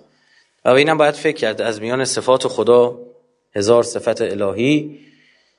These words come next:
چرا عدالت رو برگزیدیم؟ در واقع این یک ادعایی است که تشیع می‌کنه، مبتنی بر این که من تنها مذهبی هستم که قائل بر اینم خدا عادل است و عقلاً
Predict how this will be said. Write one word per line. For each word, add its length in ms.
چرا 320
عدالت 720
رو 220
برگزیدیم؟ 680
در 120
واقع 180
این 240
یک 340
ادعایی 600
است 160
که 80
تشیع 580
می‌کنه، 540
مبتنی 360
بر 120
این 120
که 400
من 160
تنها 440
مذهبی 600
هستم 520
که 340
قائل 360
بر 160
اینم 580
خدا 320
عادل 480
است 380
و 100
عقلاً 760